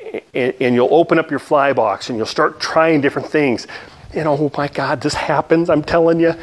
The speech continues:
And they'll come up and sometimes they'll look at your fly and go, "No, I'm not gonna eat that." Drives me nuts. I take offense to that. I've done my homework. They haven't eaten my fly, right? And you're gonna get to the point where that's gonna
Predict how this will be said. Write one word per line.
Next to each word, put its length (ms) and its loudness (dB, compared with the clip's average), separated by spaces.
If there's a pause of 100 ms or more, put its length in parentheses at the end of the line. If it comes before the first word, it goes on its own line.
(180)
And 120 4
they'll 80 4
come 220 0
up 140 2
and 100 0
sometimes 420 2
they'll 100 2
look 180 0
at 120 -2
your 60 2
fly 220 2
and 100 -2
go, 100 -10
"No, 140 -6
I'm 100 -10
not 140 -8
gonna 120 -10
eat 120 -18
that." 180 -10 (380)
Drives 400 -4
me 100 -4
nuts. 400 -6 (120)
I 100 -4
take 240 -6
offense 380 -4
to 100 -2
that. 220 -6
I've 180 -2
done 160 2
my 100 2
homework. 480 0
They 140 0
haven't 220 2
eaten 180 -4
my 100 0
fly, 500 0 (420)
right? 220 -2 (440)
And 100 4
you're 100 4
gonna 120 6
get 160 2
to 80 2
the 80 4
point 320 2
where 160 2
that's 340 0
gonna 320 0